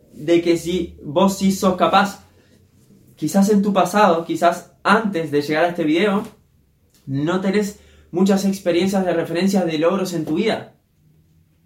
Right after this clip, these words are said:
Y para que vos aumentes tu autoestima y tu confianza, necesitas experiencias de logros.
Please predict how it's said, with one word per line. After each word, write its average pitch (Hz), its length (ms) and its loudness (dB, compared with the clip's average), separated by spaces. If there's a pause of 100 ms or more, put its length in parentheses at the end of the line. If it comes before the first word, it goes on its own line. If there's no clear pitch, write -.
(300)
Y 160 140 -8
para 156 220 4
que 156 60 -4
vos 214 220 0
aumentes 214 400 2
tu 202 60 0
autoestima 180 460 -2
y 175 60 -4
tu 170 140 -2
confianza, 156 500 -2
necesitas 151 480 -2
experiencias 180 800 -2
de 170 100 2
logros. 190 480 0